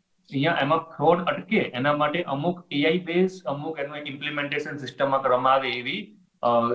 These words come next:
જોગવાઈ, અ, એડ થાય, એક, એક એવું આપવામાં આવ્યું છે. તો એ આઈ એમાં એવું કરશે કે જે ફેક ડોક્યુમેન્ટ છે એ આર્ટિફિશિયલ ઇન્ટેલિજન્સ સિસ્ટમ એના અલ્ગોરિધમથી, અ, આઈડેન્ટિફાઈ કરશે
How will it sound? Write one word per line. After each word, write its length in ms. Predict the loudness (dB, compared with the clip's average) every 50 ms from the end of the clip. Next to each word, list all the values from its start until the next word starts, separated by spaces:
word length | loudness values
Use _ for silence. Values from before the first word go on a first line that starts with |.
| -2 -2
જોગવાઈ, 400 | -2 0 0 2 4 4 4 4
અ, 320 | 2 0 2 2 4 4 2
એડ 280 | 0 -2 -2 -4 -4
થાય, 180 | -2 0 0 0
એક, 320 | 0 -2 -6 -10 -8 -8
એક 140 | -10 -8 -6
એવું 180 | -6 -2 0 0
આપવામાં 360 | 0 0 -2 -2 0 0 0
આવ્યું 180 | 0 -2 -6 -6
છે. 160 | -6 -6 -8 -8 _ _ _ _ _ _ _ _ -6
તો 160 | -4 -4 -2
એ 140 | 0 0 2
આઈ 100 | 2 2
એમાં 200 | 2 2 2 4
એવું 120 | 4 4 4
કરશે 320 | 2 0 0 0 -2 0
કે 120 | 0 0
જે 120 | 0 0 0
ફેક 380 | -2 -2 -4 -6 -6 -2 0
ડોક્યુમેન્ટ 440 | 0 0 0 0 -2 -4 -4 -6 -6
છે 320 | -4 -4 -2 -2 -2 -6 -10 -16 _ _ _ _ -4
એ 40 | -2
આર્ટિફિશિયલ 540 | 0 0 0 -2 -6 -8 -6 -4 -2 -2 -2
ઇન્ટેલિજન્સ 420 | -2 -2 -4 -4 -4 -4 -4 -6
સિસ્ટમ 380 | -6 -8 -8 -4 -2 0 0 2
એના 140 | 2 2 2
અલ્ગોરિધમથી, 680 | 2 2 2 0 0 0 0 -2 -2 -2 -2 -2 -2 -4
અ, 180 | -2 0 0 0 0 0 0 0 2 0 0 0
આઈડેન્ટિફાઈ 520 | -2 -4 -4 -4 -4 -6 -4 -4 -4 -4
કરશે 440 | -4 -6 -10 -10 -10 -12 -14 -14